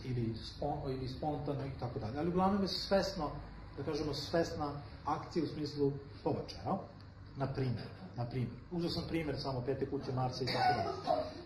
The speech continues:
Tako da peta kuća je moje stanje svesti, moje, moj aspekt života koji se zove deca. I ja gledam, ok, šta je moje iskustvo vezano za decu iz prošlog života, s time sam se ja rodio, moj Mars je već u petoj kući kad se rađa.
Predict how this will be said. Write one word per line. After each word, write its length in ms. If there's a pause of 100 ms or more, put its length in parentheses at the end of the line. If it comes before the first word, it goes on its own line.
(200)
Tako 140
da 120
peta 240
kuća 200
je 60
moje 140
stanje 300
svesti, 380
moje, 320
moj 120
aspekt 300
života 460
koji 120
se 100
zove 220 (140)
deca. 320 (840)
I 40
ja 100
gledam, 280
ok, 160 (200)
šta 300
je 60
moje 200
iskustvo 540
vezano 320
za 120
decu 440 (360)
iz 180
prošlog 320
života, 460
s 120
time 200
sam 160
se 120
ja 100
rodio, 300
moj 160
Mars 260
je 60
već 200
u 100
petoj 260
kući 200
kad 180
se 80
rađa. 280